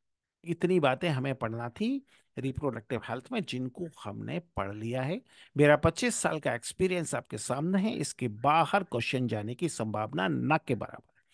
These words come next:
तो केवल इतना ही तैयार करें इस समय। अगर आपने डिटेल में तैयार कर रखा है तो इस वीडियो को आप रिवीजन मानकर चलें, आप ये मान के चलें कि आप चीज़ों को रिवाइज कर रहे हैं। ठीक है, तो ये करके देखें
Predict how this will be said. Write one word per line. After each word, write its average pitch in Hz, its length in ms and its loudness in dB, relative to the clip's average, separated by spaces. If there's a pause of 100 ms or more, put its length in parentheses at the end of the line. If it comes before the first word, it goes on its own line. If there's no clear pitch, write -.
(180)
तो - 200 -18
केवल 226 260 8 (100)
इतना 214 280 8
ही 226 180 12
तैयार 240 360 8
करें 240 280 2
इस 233 140 -4
समय। 262 380 0
अगर 196 200 8
आपने 190 360 6
डिटेल 180 360 4
में 175 120 4
तैयार 180 340 8
कर 147 160 4
रखा 135 260 2
है 220 80 2
तो 208 100 4
इस 156 220 4
वीडियो 135 460 6
को 180 140 6
आप 143 240 8
रिवीजन 135 400 8
मानकर 90 380 -2
चलें, - 300 -12 (600)
आप 127 160 4
ये 160 100 10
मान 139 160 8
के 127 100 0
चलें 143 300 4
कि 320 80 0
आप 143 120 4
चीज़ों 123 300 0
को 196 140 6
रिवाइज 110 480 0
कर - 140 -10
रहे - 200 -20
हैं। - 160 -20
ठीक 214 200 0
है, - 120 -6 (320)
तो 117 60 -2
ये 117 80 2
करके 139 320 4
देखें 175 260 0